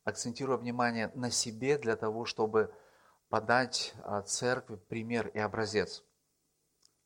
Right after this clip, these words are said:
Вы можете сверять своих служителей, которые вас наставляют и учат.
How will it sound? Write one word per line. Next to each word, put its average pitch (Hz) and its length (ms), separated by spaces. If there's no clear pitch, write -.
Вы 107 300
можете 170 380
сверять 151 640
своих 190 340
служителей, 120 580
которые 120 440
вас 147 340
наставляют 123 600
и 110 40
учат. 92 340